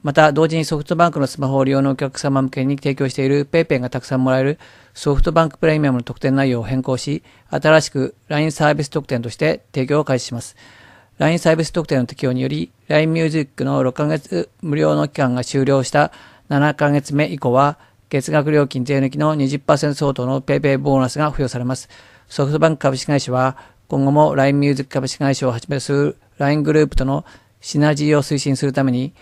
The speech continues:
ラインサービス特典を拡充していく予定です。ラインミュージック六ヶ月間無料、十一月十七日スタート。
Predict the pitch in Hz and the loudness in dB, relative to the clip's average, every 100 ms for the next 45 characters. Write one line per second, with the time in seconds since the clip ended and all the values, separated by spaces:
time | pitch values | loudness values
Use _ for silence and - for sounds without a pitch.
0 | _ - 147 147 143 139 139 147 131 139 | _ -4 0 2 2 2 0 -4 -2 0
1 | 139 127 123 131 123 - 120 147 123 120 | 0 -2 -2 -2 -2 -4 -2 -2 -2 -4
2 | 120 139 - _ _ _ _ _ _ _ | -4 -6 -10 _ _ _ _ _ _ _
3 | _ _ _ _ _ _ _ _ _ _ | _ _ _ _ _ _ _ _ _ _
4 | _ _ _ _ _ _ _ _ _ _ | _ _ _ _ _ _ _ _ _ _
5 | _ _ _ _ _ _ _ _ _ _ | _ _ _ _ _ _ _ _ _ _
6 | - 135 156 160 151 135 120 - 131 - | -2 2 2 2 2 0 -2 -6 -6 -6
7 | 135 135 135 - 147 127 123 120 202 165 | -4 -2 -2 0 0 0 -2 -4 -6 -4
8 | 135 131 135 123 131 120 135 131 135 131 | -4 -2 -2 -4 -6 -6 -6 -6 -6 -6
9 | 120 127 | -6 -10